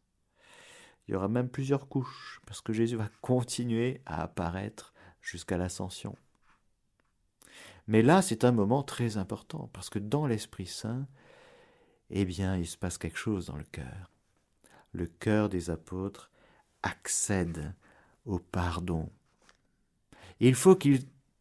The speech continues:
reçoivent et qu'ils accueillent le pardon de Jésus sur eux, parce qu'ils ont blessé Jésus. Ils ont trahi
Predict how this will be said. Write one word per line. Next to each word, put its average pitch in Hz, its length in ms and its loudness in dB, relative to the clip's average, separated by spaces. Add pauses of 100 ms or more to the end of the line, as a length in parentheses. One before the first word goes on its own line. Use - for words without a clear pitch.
(580)
reçoivent 151 760 8
et 131 80 8
qu'ils 131 300 2
accueillent 170 480 8
le 120 160 10
pardon 135 460 4
de 120 100 8
Jésus 120 480 4
sur 185 340 8
eux, 240 180 10 (120)
parce - 180 -2
qu'ils 135 200 4
ont 175 80 10
blessé 165 840 10 (480)
Jésus. 85 540 0 (1040)
Ils 117 260 4
ont 117 60 6
trahi 180 800 8